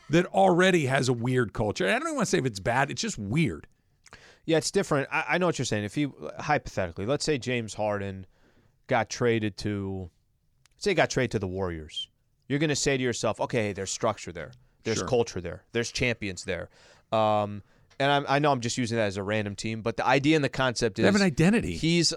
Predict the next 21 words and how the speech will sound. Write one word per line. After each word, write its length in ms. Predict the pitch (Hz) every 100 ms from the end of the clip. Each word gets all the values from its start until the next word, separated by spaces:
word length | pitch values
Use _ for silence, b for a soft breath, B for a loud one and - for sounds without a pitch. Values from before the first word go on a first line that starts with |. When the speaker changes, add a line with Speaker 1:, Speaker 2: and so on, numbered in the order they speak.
| -
Speaker 2:
on 220 | 139 139
a 60 |
team 540 | 123 - 156 151 143 117
that 340 | 120 113 113 -
y-, 140 | 123 -
you 200 | 123 - -
kinda 280 | 139 143
know 180 | 123 127
exactly 480 | 107 95 120 - 110
who 200 | 95 123
they 180 | 104 107
are. 160 | 104
You 100 | 101
know 120 | 104 107
what 140 | -
you're 60 | 101
gonna 160 | 98 92
get. 280 | 95 87 - b b b b b
I, 140 | 185 196
I 120 | 180
th-, 160 | 196